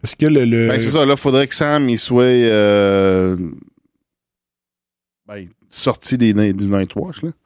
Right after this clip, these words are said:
Speaker 1: Mhm. Moi, je pense qu'il serait facile à l'avoir, à moins qu'elle soit vraiment, comme je disais, elle veut tellement breaker the wheel qu'elle se crisse des familles maintenant, je sais pas.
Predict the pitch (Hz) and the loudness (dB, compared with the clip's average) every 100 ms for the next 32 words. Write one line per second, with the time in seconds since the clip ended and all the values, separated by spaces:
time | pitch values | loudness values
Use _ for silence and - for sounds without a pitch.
0 | - 110 107 160 _ _ _ _ _ _ | -2 -2 -2 -8 _ _ _ _ _ _
1 | - 123 180 - 131 131 - - 113 - | -8 -2 -2 0 -4 -4 -6 -4 -4 -4
2 | 113 - 120 117 110 104 120 147 120 147 | -4 -2 0 2 0 0 0 0 0 -2
3 | 143 110 127 120 113 113 127 131 - _ | -2 -2 -2 -2 0 0 0 0 -6 _
4 | _ _ - 120 110 104 139 135 113 110 | _ _ -2 0 0 0 0 2 0 0
5 | 113 120 117 127 143 127 131 127 117 143 | 0 0 0 0 0 2 2 0 -2 0
6 | 131 127 123 139 143 135 127 - - 135 | 2 2 2 2 2 0 -4 -6 -6 -2
7 | 123 120 117 110 117 123 117 107 - 123 | 2 0 0 0 2 2 2 0 -2 -6
8 | 165 170 135 113 113 | -6 -8 -12 -14 -12